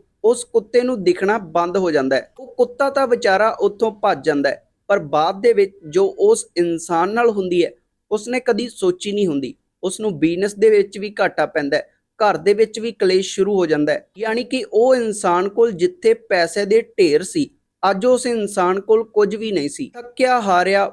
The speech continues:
ਆਪਣੀ ਇਨਸਾਨੀਅਤ ਭੁੱਲਿਆ ਹੋਇਆ ਉਹ ਇਨਸਾਨ ਰੋਣ ਲੱਗ ਜਾਂਦਾ ਹੈ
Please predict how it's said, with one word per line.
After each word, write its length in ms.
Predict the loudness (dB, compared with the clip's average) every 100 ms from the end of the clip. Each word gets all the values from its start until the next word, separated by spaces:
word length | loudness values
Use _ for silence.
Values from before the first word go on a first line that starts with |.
| _ -4
ਆਪਣੀ 340 | -2 0 0
ਇਨਸਾਨੀਅਤ 840 | 0 -2 -2 -4 0 0 0 -4 -6 _ -10
ਭੁੱਲਿਆ 380 | -2 2 2
ਹੋਇਆ 300 | 4 4 4
ਉਹ 300 | 2 2 2 2
ਇਨਸਾਨ 580 | -2 -4 -2 0 0 -4 _ _ 0
ਰੋਣ 280 | 2 2 2
ਲੱਗ 140 | 0
ਜਾਂਦਾ 340 | 0 0 0
ਹੈ 200 | 0 -4